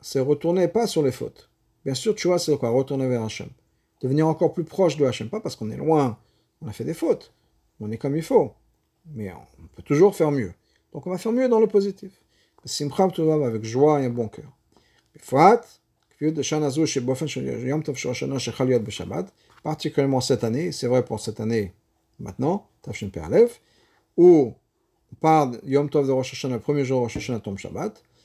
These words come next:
va Be'agat HaTshuva, c'est marqué dans Agat HaTshuva, chez Shabbat Otiot Teshev, que Shabbat, c'est déjà un concept de, de Tshuva. Va Vedato, Prinat Tshuva Ila, chez Simcha, mais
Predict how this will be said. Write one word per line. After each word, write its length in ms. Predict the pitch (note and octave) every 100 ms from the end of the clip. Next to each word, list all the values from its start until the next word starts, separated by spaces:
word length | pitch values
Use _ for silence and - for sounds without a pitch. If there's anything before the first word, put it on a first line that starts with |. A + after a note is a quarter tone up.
| _ _ -
va 100 | A#2
Be'agat 380 | B2+ D#3 F3+ G3
HaTshuva, 420 | - G#3+ A#3+ F3+
c'est 160 | -
marqué 240 | B2 A#2 D#3
dans 140 | C#3
Agat 180 | B2 C#3 -
HaTshuva, 320 | - A2 D3
chez 140 | -
Shabbat 360 | - B2 E3 E3+
Otiot 220 | C#3+ E3
Teshev, 380 | - D3 - D#3 _ _ _ -
que 80 |
Shabbat, 540 | C3+ C3 B2+ E3+ C4 -
c'est 240 | - -
déjà 160 | D3 F#3+
un 60 |
concept 320 | F#3+ D#3+ E3 C#3
de, 200 | C3 C3+
de 160 | B2+
Tshuva. 300 | B2 A#2+ G2+ - _ _ _ _ _ _ -
Va 100 | C3
Vedato, 400 | B2 C3+ B2+ G3
Prinat 240 | - F3
Tshuva 300 | E3+ F3 F3+
Ila, 240 | F3 F3+ F3+
chez 180 | F3 F3
Simcha, 380 | G3 E3 D#3 C#3+
mais 380 | B2 C#3+ G3 G3